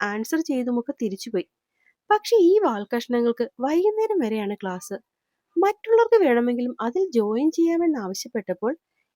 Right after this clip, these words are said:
എല്ലാവർക്കും ഉച്ചവരെ തന്നെ മതിയെന്ന് പറഞ്ഞ് അവരെല്ലാം സ്ഥലം കാലിയാക്കി. ഇവരിൽ ബാക്കി മൂന്നുപേരും ആഗ്രഹം അതായിരുന്നെങ്കിലും ആമ്പലോടൊപ്പം നിൽക്കാതെ നിവർത്തിയില്ല എന്ന പോലെ ടീച്ചർ അവർക്കും വൈകുന്നേരം വരെ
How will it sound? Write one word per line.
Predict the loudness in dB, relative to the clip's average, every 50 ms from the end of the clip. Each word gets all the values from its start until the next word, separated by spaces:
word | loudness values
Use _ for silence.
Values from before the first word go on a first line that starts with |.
| _ -6
എല്ലാവർക്കും | -4 -2 -2 -2 -2 -4 -4 -4 -4 -4 -4 -4 -6 -6 -4
ഉച്ചവരെ | -4 -6 -4 -6 -6 -2 0 0 0 0
തന്നെ | 0 -2 -2 -2 -2 -2
മതിയെന്ന് | -2 -4 -4 -4 -2 -2 -2 0
പറഞ്ഞ് | -2 -2 -2 0 -2 -2 -4 -6 -8
അവരെല്ലാം | -12 -8 -8 -6 -6 -4 -4 -4 -4 -4
സ്ഥലം | -6 -8 -8 -8 -8 -6 -6 -6 -6
കാലിയാക്കി. | -6 -6 -6 -4 -4 -4 -6 -8 _ -14 -18 _ _ _ _ _ _ _ _ _ _ _ _ _ _ -20 _ _ _ _ _ 0
ഇവരിൽ | 2 4 6 6 6 6 4 4
ബാക്കി | 0 -2 -2 -2 -8 -2 2 4
മൂന്നുപേരും | 4 4 4 4 2 0 0 0 0 -2 -4 _ -10 -8
ആഗ്രഹം | -4 -4 -4 -4 -4 -6 -4 -4 -2 -2
അതായിരുന്നെങ്കിലും | -2 -2 -4 -4 -4 -4 -4 -4 -2 -2 -2 -2 -2 -4 -6 _ _ _ _ _ _ _ _ _ -4
ആമ്പലോടൊപ്പം | -2 -2 0 0 0 0 2 2 2 2 2 2 0 0 0 0
നിൽക്കാതെ | 0 0 -2 _ -4 -2 0 0 2
നിവർത്തിയില്ല | 2 2 2 2 0 0 2 2 2 2 2 0 -2 -2 -2
എന്ന | -2 -2 -2 -4 -4
പോലെ | -6 -4 -6 -6 -8
ടീച്ചർ | _ 0 4 4 4 4 2 0 -4 -4 -4 _ -8
അവർക്കും | -6 -2 0 0 -2 2 2 2 2
വൈകുന്നേരം | 2 -2 -4 -2 -2 -2 -2 -2 -2 -4 -2 -4
വരെ | -2 -4 -4